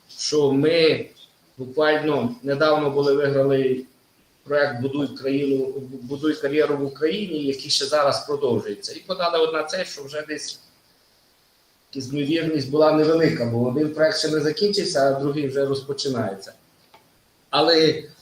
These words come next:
напевно, вдало підібрали і, і тематику, і вдало підібрали, е, сутність. І тому десь якраз от робота з вами,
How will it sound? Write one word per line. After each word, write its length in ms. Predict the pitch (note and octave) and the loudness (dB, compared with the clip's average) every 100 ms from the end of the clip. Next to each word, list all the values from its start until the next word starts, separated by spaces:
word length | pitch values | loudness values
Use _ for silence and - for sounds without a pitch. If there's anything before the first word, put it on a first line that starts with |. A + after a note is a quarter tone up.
| _ _ A#2 | _ _ -6
напевно, 380 | A#2 D#3 D#3 | 0 2 4
вдало 420 | B2+ D#3+ D#3+ D3+ D#3 | 2 4 6 6 4
підібрали 840 | C#3 B2+ C3+ C#3+ D3 C#3+ C3 A#2 - - _ - | 0 2 2 6 6 6 4 0 -4 -16 _ -12
і, 80 | C3 B2+ - | -10 -10 -6
і 180 | C3+ B2+ | -4 -2
тематику, 720 | C3 C#3 E3+ F3+ F3+ F3 D#3+ D#3 | 2 4 4 4 -2 -2 -2 -2
і 320 | B2+ C#3 C3 | -2 -2 -2
вдало 400 | A#2+ D3 C#3 B2 | 2 4 4 2
підібрали, 840 | C#3 C#3+ C#3 C#3+ C#3 C3 B2 A#2 - _ _ - A2 | -2 -2 2 4 4 4 2 -2 -6 _ _ -18 -14
е, 200 | A2 A2 | -12 -8
сутність. 800 | - F#3+ F#3+ - F3 F3 - - _ _ _ - | -4 -2 -4 -6 -10 -10 -12 -20 _ _ _ -18
І 80 | C#3 | -16
тому 300 | D3 D#3 D#3 | -12 -8 -2
десь 640 | D3+ C#3 - - - - - | 2 2 0 -4 -6 -10 -12
якраз 460 | A#2+ A#2+ C#3+ C3+ - | -10 -4 0 0 0
от 140 | A#2 | 0
робота 440 | C3+ C3+ C#3+ C3+ A#2+ | 0 2 2 2 0
з 100 | A#2 | 2
вами, 400 | D#3 E3 D3+ | 4 4 2